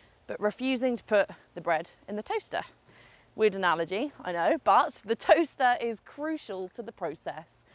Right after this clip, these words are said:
of the bread coming out as toast. Mistakes are our toaster.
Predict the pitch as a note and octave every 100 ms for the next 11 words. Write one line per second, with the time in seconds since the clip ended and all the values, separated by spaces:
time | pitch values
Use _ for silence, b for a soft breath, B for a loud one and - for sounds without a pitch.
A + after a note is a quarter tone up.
0 | b b - F#3+ F3 F3 E3 - _ _
1 | _ F#3 D#3 E3 - G#3 F#3+ C#3+ C#3 C#4
2 | - B4+ - - - _ b b b b
3 | B3 - A4 E4+ E4+ C#4+ - - _ -
4 | B3 B3 - G3 G3+ G#3 - F4+ - F#3